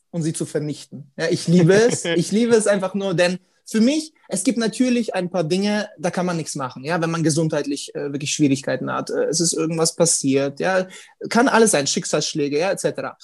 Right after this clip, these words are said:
Speaker 1: Aber sagen wir mal, wir haben einen gesunden Menschen grundsätzlich, der jetzt keine größeren Probleme im familiären Bereich oder so hat, <laughs> ähm, dann gibt es für mich eigentlich keine Ausreden, ja, muss ich halt ganz ehrlich sagen.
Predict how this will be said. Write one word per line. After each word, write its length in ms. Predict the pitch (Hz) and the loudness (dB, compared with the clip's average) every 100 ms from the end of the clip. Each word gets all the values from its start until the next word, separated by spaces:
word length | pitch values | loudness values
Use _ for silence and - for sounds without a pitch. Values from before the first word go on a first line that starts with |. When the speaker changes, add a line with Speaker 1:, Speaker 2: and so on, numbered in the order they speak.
| - - | -10 -2
Speaker 1:
Aber 300 | 175 196 - - | 2 2 2 -10
sagen 340 | 196 240 285 | -4 -2 -2
wir 80 | 254 | -6
mal, 180 | 220 185 | -6 -6
wir 60 | |
haben 100 | 170 | -8
einen 180 | 156 151 | -10 -10
gesunden 500 | 151 156 269 294 254 | -4 0 0 0 -6
Menschen 380 | 202 196 196 202 | -2 -2 -4 -6
grundsätzlich, 720 | 190 196 180 185 - 180 180 | 0 2 2 0 0 -6 -4
der 120 | 151 | -2
jetzt 160 | 151 - | -4 -2
keine 260 | 190 196 165 | -4 -2 0
größeren 420 | 175 180 165 165 | 0 0 -2 -4
Probleme 540 | 151 156 175 170 160 | -2 2 4 4 0
im 160 | 156 147 | -4 0
familiären 400 | 165 165 180 170 | 0 4 4 2
Bereich 380 | 143 170 180 160 | 2 2 2 0
oder 180 | 147 | -4
so 280 | 147 170 190 | -4 -2 0
hat, 160 | 208 233 180 - 180 | 0 -4 -10 -12 -10
<laughs> 320 | - - - | -10 -12 0
ähm, 480 | 170 175 175 175 - - | 4 4 4 0 -2 2
dann 120 | 196 | 2
gibt 120 | 254 | 2
es 120 | 311 | 0
für 60 | 240 | 0
mich 180 | 240 135 | 0 2
eigentlich 300 | 175 202 - | 4 4 4
keine 260 | 175 151 | 2 2
Ausreden, 500 | 139 - 139 131 139 | -2 -4 -4 -4 -4
ja, 160 | 147 208 | -2 -2
muss 200 | 180 - | -2 -4
ich 100 | 165 | -4
halt 140 | 139 | -4
ganz 200 | 156 147 | -4 -2
ehrlich 260 | 151 135 - | -4 -4 -4
sagen. 380 | 147 165 233 | -4 -2 -4